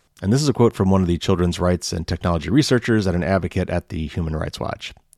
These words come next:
And this person says, quote, "Children should be safe in school, whether that's in person or online.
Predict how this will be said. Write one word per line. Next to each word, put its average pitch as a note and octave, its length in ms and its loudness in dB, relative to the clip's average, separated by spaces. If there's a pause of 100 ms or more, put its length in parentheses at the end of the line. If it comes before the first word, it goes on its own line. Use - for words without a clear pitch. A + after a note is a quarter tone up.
(400)
And F2 80 -4
this E2+ 100 -4
person F2+ 340 -2
says, E2 480 -4 (300)
quote, C3 400 4
"Children G3 400 2
should D#3 240 -2
be D3+ 100 4
safe C3+ 360 2
in A2+ 180 0
school, G2 400 4
whether F#2+ 300 4
that's F#2 280 -2
in E2 140 -4
person D3+ 460 0
or C3 240 4
online. A#2+ 600 2